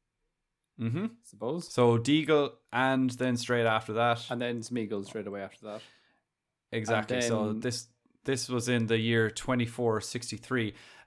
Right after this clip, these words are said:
Speaker 1: Um, so I just have a, a couple of questions. S-, well, first of all, why, why didn't Gollum become a wraith like the Nazgul? Like, he possessed the ring for over five hundred years, so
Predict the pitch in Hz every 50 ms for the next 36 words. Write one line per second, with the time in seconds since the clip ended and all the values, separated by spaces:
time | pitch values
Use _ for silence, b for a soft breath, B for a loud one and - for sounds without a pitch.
0 | B - 113 113 110 110 107 107 104 98 98 - - 156 165 170 185 175 175 160
1 | 147 135 127 120 120 110 117 110 117 135 123 113 113 107 - 120 113 113 117 110
2 | 98 - - 127 113 - - _ - - 120 113 101 - 165 151 - 117 110 107
3 | 104 104 117 135 139 139 139 135 127 - - _ - - 139 170 180 208 160 139
4 | 113 127 131 139 131 127 113 113 113 113 - 113 110 107 107 101 - - 110 101
5 | 98 110 107 104 104 - - - - - 104 98 92 - - - - 101 101 101
6 | 104 101 - - 95 85 87 - b b b b b b b 95 92 92 110 113
7 | 113 117 107 - 113 107 - 107 98 110 110 98 - 101 101 104 98 92 92 -
8 | - 104 101 101 98 107 104 98 101 90 110 117 113 101 95 - - 95 90 90
9 | 92 90